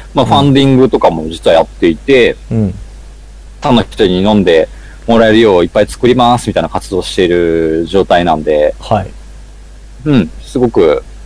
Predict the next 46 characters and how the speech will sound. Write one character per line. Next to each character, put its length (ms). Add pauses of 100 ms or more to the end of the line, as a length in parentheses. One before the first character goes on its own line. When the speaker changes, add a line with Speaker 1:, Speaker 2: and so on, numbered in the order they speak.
(920)
Speaker 1:
い 80
い 60
な 320
っ 40 (120)
て 80
い 80
う。 120
Speaker 2:
い 140
い 20
っ 40
す 160
ね。 80 (1000)
Speaker 1:
い 120
い 20
っ 40
す 140
ね。 120
Speaker 2:
い 0
い 20
じ 60
ゃ 0
な 80
い 20
で 160
す 160
か。 300 (120)
Speaker 1:
う 60
ん。 300
フ 180
レ 60
ッ 40
シ 120
ュ 40
で 60
す 60
ね、 200
活 240
動 100
も。 40
Speaker 2:
フ 80
レ 60
ッ 60
シ 200
ュ 60
だ 60
ね。 260